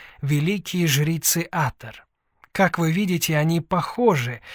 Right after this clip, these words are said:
и фактически являются моими дочерьми. Хоть официально пока не имеют имён, они у них уже есть. Их имена связаны с цветом их волос.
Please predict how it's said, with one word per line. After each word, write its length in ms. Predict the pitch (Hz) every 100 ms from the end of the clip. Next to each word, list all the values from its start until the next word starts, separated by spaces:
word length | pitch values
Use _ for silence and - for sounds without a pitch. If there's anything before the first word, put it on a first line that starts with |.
| - - -
и 200 | 202 202
фактически 800 | - 190 170 - 262 247 214 -
являются 760 | 202 185 156 175 208 190 -
моими 640 | 196 160 156 160 170 175 -
дочерьми. 800 | 151 156 - 165 139 117 101 - _ _ _ _ _
Хоть 360 | - 226 208 -
официально 720 | 185 165 170 - 180 165 160
пока 320 | - 156 156 143
не 180 | 147
имеют 360 | 143 139 139 139
имён, 340 | 147 226 233 - - - - -
они 340 | 170 151 185
у 80 | 220
них 300 | 156 175 -
уже 240 | 151 139 147
есть. 640 | 123 113 - - - - _ _
Их 380 | 196 190 - -
имена 400 | 190 185 196 220
связаны 680 | - 180 196 160 185 180 170
с 180 | - -
цветом 560 | - 165 185 190 180
их 180 | 170 -
волос. 600 | 160 139 110 - -